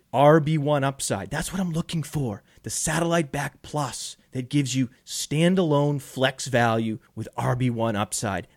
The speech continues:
That's the guy I'm targeting once we hit the double-digit rounds.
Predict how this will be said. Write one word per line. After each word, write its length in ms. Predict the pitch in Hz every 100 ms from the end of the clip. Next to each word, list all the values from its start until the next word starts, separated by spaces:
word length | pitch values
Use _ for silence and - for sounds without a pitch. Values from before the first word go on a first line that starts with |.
| -
That's 320 | 127 147 -
the 140 | -
guy 240 | 139 139 139
I'm 160 | 135
targeting 640 | 131 - 156 151 127 113
once 240 | 107 110 -
we 80 | 123
hit 140 | 131
the 80 | 123
double-digit 520 | 120 117 117 113 110
rounds. 680 | 123 131 113 87 - - -